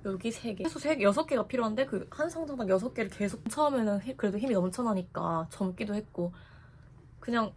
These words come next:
으이씨 이렇게 해서 뚫었어요. 근데 왜 송곳을 안 주는지 모르겠어. 열심히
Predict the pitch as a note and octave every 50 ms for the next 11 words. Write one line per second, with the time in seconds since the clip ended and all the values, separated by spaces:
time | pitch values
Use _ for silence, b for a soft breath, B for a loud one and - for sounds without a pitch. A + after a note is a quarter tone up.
0 | - - - C4+ D4+ E4+ D#4+ - - - - - - B3+ A#3 - - A3 G3+ G#3
1 | - - - - - - E4 F4+ F#4 F4+ - - F#3+ F3+ F#3 G#3 F#3 F#3+ F#3 G3
2 | F#3 G3 - E4 F#4 G#4 C#5 C5+ - A3+ F#3 F#3 G3+ A#3 B3+ A#3 G3 F3+ G3 G3+
3 | G3+ F#3+ F3 - - B B B B - - - - - A3 G#3+ A3 G#3+ - -
4 | A#3+ A3 A3+ B3+ D4+ F4+ F4+